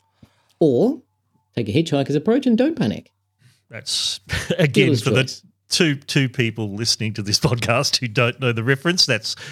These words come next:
Speaker 2: Hitchhiker's Guide to the Galaxy by Douglas Adams.
Speaker 1: Hmm. I was reminded of, of some interesting research about panic, um, recently, and it, it's come up a few times in my readings and travels in the last year,
Speaker 2: Mm-hmm.
Speaker 1: that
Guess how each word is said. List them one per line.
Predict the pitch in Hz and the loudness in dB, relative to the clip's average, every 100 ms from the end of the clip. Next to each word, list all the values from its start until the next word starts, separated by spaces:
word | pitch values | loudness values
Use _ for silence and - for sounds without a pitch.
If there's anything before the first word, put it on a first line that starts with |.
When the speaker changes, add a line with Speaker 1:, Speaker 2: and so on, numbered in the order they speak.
| - | -8
Speaker 2:
Hitchhiker's | - 113 117 95 104 | -4 0 0 0 -2
Guide | 95 98 95 | 0 2 0
to | - | -2
the | 87 | -4
Galaxy | 92 90 117 - 95 | -2 -4 -2 -4 -2
by | 107 | -4
Douglas | 101 185 160 92 - | -2 -2 -4 -6 -6
Adams. | 90 90 82 87 - _ _ _ - | -6 -6 -10 -12 -18 _ _ _ -8
Speaker 1:
Hmm. | 160 127 - _ _ _ _ _ - _ - | -6 -6 -10 _ _ _ _ _ -20 _ -2
I | |
was | 160 247 302 | 2 2 2
reminded | 277 202 151 156 147 | 2 2 4 4 4
of, | 131 120 | 4 0
of | - 123 117 | 0 0 0
some | - 120 | 0 0
interesting | 120 110 - 113 | 2 0 0 2
research | 110 104 123 107 | 4 4 0 0
about | 104 113 117 | 2 2 0
panic, | - 104 98 - _ | 0 0 0 -6 _
um, | 104 101 95 92 | -2 2 0 0
recently, | 107 98 - 95 95 | 0 0 0 -2 -2
and | - 104 101 98 - | 0 2 2 2 0
it, | 120 | 0
it's | 160 - | 0 0
come | - 262 | 0 2
up | 359 135 | 2 -2
a | |
few | - 202 | 0 0
times | 247 113 92 | 2 2 2
in | 90 | 2
my | 92 95 | 0 0
readings | 92 101 98 95 90 | 0 2 0 -2 -2
and | 98 | -2
travels | 113 101 95 - | -2 -2 -2 -4
in | |
the | 202 | -4
last | 185 185 | -4 -4
year, | - 202 185 - _ _ _ 196 | 0 0 0 -6 _ _ _ -10
Speaker 2:
Mm-hmm. | 190 175 131 | -2 0 4
Speaker 1:
that | 151 147 277 | 4 2 -4